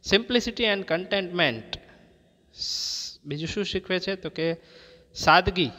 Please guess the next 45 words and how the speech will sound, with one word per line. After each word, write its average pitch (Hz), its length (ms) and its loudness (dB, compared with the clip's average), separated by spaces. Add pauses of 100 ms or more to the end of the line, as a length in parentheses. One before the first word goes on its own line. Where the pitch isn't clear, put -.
(140)
simplicity 160 520 -6
and 147 180 -6
contentment 202 800 2
as 160 180 4
a 156 40 2
key 202 260 -2
to 190 240 0
well-being, 143 440 2 (540)
કે 131 80 -12
તંદુરસ્તીની 175 800 -4
ચાવીરૂપ 170 600 2 (260)
સાદગી 170 600 -2
અને 143 140 -4
સંતોષ 160 540 -4
રાખવાનું 131 460 -6
શીખવે 139 420 -2 (680)
છે. - 240 -4 (300)
આયુર્વેદ 127 440 -2
આપણને 139 280 -8
આવું 165 200 0
કંઈક 143 160 -6
શીખવે 131 320 -10
છે. 117 80 -10
What 143 280 -2 (680)
does 147 180 -2 (440)
the 123 140 0
Ayurveda 147 580 0
teach 175 300 -2 (140)
us? - 160 -6
એવો 147 200 0
જો 139 120 -2
પ્રશ્ન 147 340 -6
પૂછાય 135 360 -6
તો 135 160 -6
તમે 131 220 -8
આ 131 80 -2
રીતે 135 200 -6
લખી 139 240 -10
શકો 165 240 -4
કે 156 120 -8
Ayurveda 147 420 0
on 135 140 -4
the 127 180 -2
other 143 140 -2
hand 151 160 -4